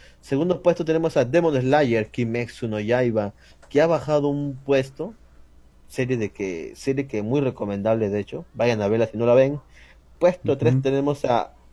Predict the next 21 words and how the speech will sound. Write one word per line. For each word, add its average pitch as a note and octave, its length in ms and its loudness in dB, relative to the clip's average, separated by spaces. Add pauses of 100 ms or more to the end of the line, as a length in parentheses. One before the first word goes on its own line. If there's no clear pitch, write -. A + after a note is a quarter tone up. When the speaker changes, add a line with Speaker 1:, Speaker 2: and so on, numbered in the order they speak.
(100)
Speaker 1:
Attack B2 400 2
on C#3 260 0
Titan, A#2 640 -2 (580)
ses-, - 420 -6 (100)
temporada B2+ 560 2
tres, D#3 460 0
parte C3 360 0
dos. A2+ 360 -2 (380)
También A2+ 320 -2
ha A#2+ 60 -2
bajado B2 340 0
un B2+ 140 -4
puesto. C#3+ 480 -2 (880)
Eh, F3 720 6
aún C#3+ 160 2
no C#3+ 60 2
veo D3+ 100 6
el D3 60 -2
capítulo, C3+ 600 -2
¿verdad? A#2+ 360 -4 (280)
Puta, D#3+ 340 2